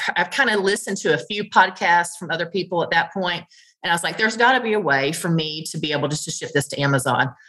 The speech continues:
So, you know, I got on YouTube, I think like everybody kinda <laughs> does. And I said, "Okay, how do you ship to Amazon, F B M or F B A?" And so that's how I learned how to do it. Luckily, I found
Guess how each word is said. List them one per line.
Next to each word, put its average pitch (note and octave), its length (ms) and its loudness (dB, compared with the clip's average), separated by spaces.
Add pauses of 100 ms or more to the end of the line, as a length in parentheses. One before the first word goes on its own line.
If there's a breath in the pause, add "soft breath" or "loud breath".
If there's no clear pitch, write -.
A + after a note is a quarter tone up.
(100)
So, E3 300 0
you F#3 120 0
know, D#3 100 2
I D#3+ 80 2
got E3+ 160 2
on B3 160 2
YouTube, E3 500 -2
I C#3+ 60 0
think F3 180 -6
like D#3 180 0
everybody E3 420 2
kinda F3+ 260 0
<laughs> - 240 -2
does. G3 400 -2 (480 loud breath)
And D#3+ 560 -4
I D#3+ 160 6
said, D#3 560 0
"Okay, F#3 380 0 (280)
how G#3 240 4
do B3+ 80 -4
you A3+ 80 -6
ship A3 260 -8
to F#3+ 80 -4
Amazon, C#3+ 580 -2 (100)
F E3+ 180 -2
B D#3+ 160 -2
M C3+ 220 -2
or E3 120 6
F F#3+ 220 -4
B F3+ 100 -4
A?" E3 280 -4 (260)
And G3 140 -2
so E3+ 480 0
that's F3 260 -4
how C#4 160 4
I B3+ 120 6
learned A#3 340 4
how G3+ 80 4
to F#3+ 100 0
do G3 240 2
it. D#3 140 2
Luckily, F3+ 360 0
I E3 100 2
found F#3+ 500 2